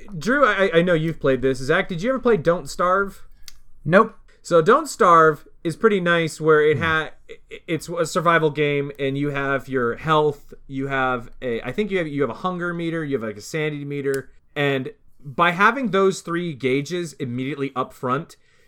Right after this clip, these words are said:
Speaker 1: you are already more tense than you would be if you were just shown, like, a health meter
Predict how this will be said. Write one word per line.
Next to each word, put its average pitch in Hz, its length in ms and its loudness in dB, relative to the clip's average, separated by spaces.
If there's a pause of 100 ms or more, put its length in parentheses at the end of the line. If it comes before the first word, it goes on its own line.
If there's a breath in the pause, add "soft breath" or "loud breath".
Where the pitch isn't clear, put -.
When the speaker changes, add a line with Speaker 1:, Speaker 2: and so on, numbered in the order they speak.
Speaker 1:
you 180 200 0
are 175 200 4
already 220 720 6
more 160 460 2
tense 196 520 -4 (380)
than 160 260 0
you 160 120 -2
would 160 220 -2
be 151 400 -4
if 156 180 -8
you 151 140 -6
were 143 140 4
just 139 480 -2 (220)
shown, 147 280 -2
like, 131 140 -2
a 120 60 -4
health 120 340 -4
meter 95 320 -6